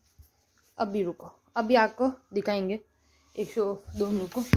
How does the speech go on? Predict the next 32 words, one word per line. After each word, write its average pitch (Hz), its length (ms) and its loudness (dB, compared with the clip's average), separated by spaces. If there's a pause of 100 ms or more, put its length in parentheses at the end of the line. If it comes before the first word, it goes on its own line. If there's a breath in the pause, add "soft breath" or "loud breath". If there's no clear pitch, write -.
(4000)
So, 233 100 -8
अब 240 120 -6
दिखाने 254 280 2
वाला 247 180 6
हूँ, 254 220 0
कैमरा 247 320 6
एंगल 254 260 6
चेंज 254 280 6
करना 247 180 6
पड़ेगा 247 180 6
उसके 240 200 6
लिए, 262 140 6 (360)
दो 247 120 10
मिनट 233 100 8
रुको 214 260 2
guys, 190 300 2 (840 loud breath)
कैमरा 392 460 8
एंगल 392 260 6
चेंज 349 320 2
करना 269 180 -2
पड़ेगा 320 260 0
guys, 349 540 0
कैमरा 339 480 0
एंगल 311 280 2
चेंज 294 440 -4
करना 226 240 -6
पड़ेगा, 262 380 -2
चेंज 262 320 0
करके 269 200 2
मिलता 254 280 2
हूँ 208 120 -2
आपको। 185 240 -8